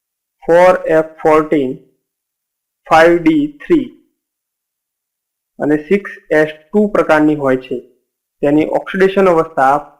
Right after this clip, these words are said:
પ્લસ થ્રી અને પ્લસ ફાઈવ પ્રકારની જોવા મળે છે. આ પછી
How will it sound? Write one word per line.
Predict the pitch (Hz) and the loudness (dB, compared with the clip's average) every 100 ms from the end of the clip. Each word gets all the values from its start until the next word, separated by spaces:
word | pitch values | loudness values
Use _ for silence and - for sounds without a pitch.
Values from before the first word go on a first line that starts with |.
| _ | _
પ્લસ | 160 170 190 185 - | -2 2 0 -2 -6
થ્રી | 160 151 180 _ _ _ _ - | -4 -4 -8 _ _ _ _ -6
અને | 147 147 143 170 170 | -2 0 0 -4 -6
પ્લસ | 165 175 190 - - | 0 2 2 -2 0
ફાઈવ | 156 165 | 2 2
પ્રકારની | 165 143 147 151 | -2 -2 0 -2
જોવા | 147 135 135 | -2 -2 0
મળે | 131 123 123 127 _ _ _ _ _ | -2 -2 -6 -8 _ _ _ _ _
છે. | _ - 131 - _ _ - | _ -6 -6 -8 _ _ -4
આ | 147 | -2
પછી | 156 170 175 151 175 _ | 0 -2 -4 -8 -12 _